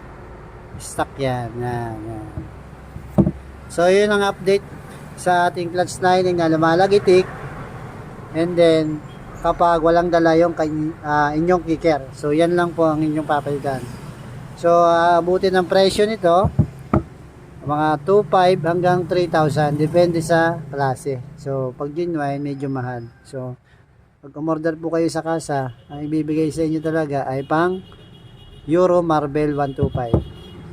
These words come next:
So, yung pang Euro Racing one two five, Rapido, iisa lang din po ang size niyan.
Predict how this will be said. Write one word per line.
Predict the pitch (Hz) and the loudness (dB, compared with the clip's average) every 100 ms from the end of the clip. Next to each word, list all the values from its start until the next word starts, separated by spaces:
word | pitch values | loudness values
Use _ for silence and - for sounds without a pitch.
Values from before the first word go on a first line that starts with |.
| - - | -16 -16
So, | - 180 | 0 2
yung | 185 | 2
pang | 196 202 | 2 4
Euro | 214 220 220 | 4 6 6
Racing | 220 220 208 202 | 6 4 0 2
one | 208 196 | 0 2
two | 214 196 | 0 2
five, | 175 170 180 175 - - | 4 4 0 -4 -12 -8
Rapido, | 160 165 180 196 180 160 156 | 2 4 4 4 2 4 4
iisa | 175 208 180 | 4 2 4
lang | 196 196 | 2 2
din | 190 185 | -2 -2
po | 185 175 | 0 0
ang | |
size | 165 175 - 156 | 2 0 0 -2
niyan. | 147 | -2